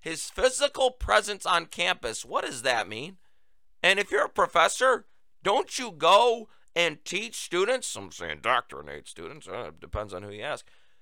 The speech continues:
But what is, what could he possibly be doing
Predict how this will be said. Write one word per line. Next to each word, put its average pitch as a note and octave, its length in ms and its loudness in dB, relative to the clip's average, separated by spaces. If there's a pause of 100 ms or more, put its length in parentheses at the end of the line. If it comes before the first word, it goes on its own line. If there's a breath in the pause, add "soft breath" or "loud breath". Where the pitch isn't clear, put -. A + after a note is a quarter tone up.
(300)
But - 240 -2
what F#3+ 240 4
is, G#4 180 0
what F3+ 380 2
could G#4+ 140 2
he F4 120 2
possibly G#3 760 4
be E3+ 240 -4
doing E3+ 400 -2